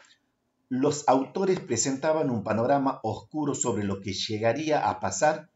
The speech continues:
con el agotamiento de recursos no renovables, la contaminación o el paulatino deterioro ecológico.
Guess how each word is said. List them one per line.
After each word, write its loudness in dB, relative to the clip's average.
con -6
el 2
agotamiento 2
de 0
recursos -4
no 2
renovables, 4
la 4
contaminación 0
o 2
el -2
paulatino -2
deterioro -2
ecológico. -10